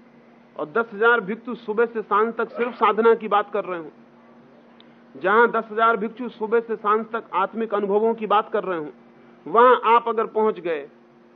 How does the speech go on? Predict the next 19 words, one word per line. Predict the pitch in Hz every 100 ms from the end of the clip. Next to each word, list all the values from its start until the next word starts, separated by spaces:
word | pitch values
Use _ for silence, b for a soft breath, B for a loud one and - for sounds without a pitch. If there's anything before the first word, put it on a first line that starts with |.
| _ _ _ _ _ -
तो | 165
बहुत | 185 233 240
असंभव | 214 226 247 262 254
है | 247
कि | 233
आप | 220 220 220
इस | - - - - - - 131
धारा | 165 196 214
में | 226 214
प्रविष्ट | 208 208 214 -
होने | 202 202
से | 196
बच | 170 170
जाएं, | 139 131 110 - - -
आप | 190 190
इसमें | 185 208 180
डूब | 233
जाने | 190 185 151
वाले। | 123 113